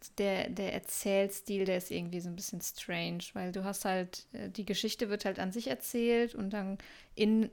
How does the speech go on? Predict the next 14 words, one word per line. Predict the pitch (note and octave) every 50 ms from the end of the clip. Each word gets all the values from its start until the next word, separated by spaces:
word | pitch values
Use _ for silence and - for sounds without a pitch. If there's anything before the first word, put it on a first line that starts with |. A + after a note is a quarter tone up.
| -
und | - G#3 G3 G3 F#3+ -
dann | G3 F#3+ F#3 F#3 F#3 F#3+ F#3 G3 -
kommen | - - G3 F#3+ G3+ G3+
zwischendurch | G3+ - - G3 F#3+ - F#3+ F3+ F#3 F#3 F#3+ G3 G3 G#3 G3 -
immer | - G3+ G3+ G3+ F#3+ F#3
noch | F#3 F3+ G3
so | - - - - F#3+ F#3 F#3 F#3 F#3 F#3+ - - _ - - - - - - _ _ _ _ _ - -
Zeitungsartikel | - - - - F#3+ G3 G3 G3+ - - G3 G3 G3+ - - F#3+ G3+ - - - G3 F3+ - - G#3 F#3 F#3 F3+ F3+ F3+ F3+ F3+ - - - _ -
oder, | - F#3+ F#3 F3+ E3+ F3+ F#3 F3+ F3+ F3+ F3 F3 F3 F3 E3+ E3+ F3 - - -
ähm, | G3+ F#3+ F#3+ F#3+ F#3 F3 F3 F3
Stimmen | - - - - - G#3+ G#3+ G#3 G#3 G#3 G3+ G#3
von | - - F#3+ F3+ -
anderen | - F3+ G3 G#3 G#3 G#3 G3+ G3 G3
Personen, | - - G3+ G3 F#3+ F#3+ - G3+ F#3+ F#3+ F#3+ G3 G3+ G3 F#3+ F#3 F#3 F#3 F#3 F#3 F#3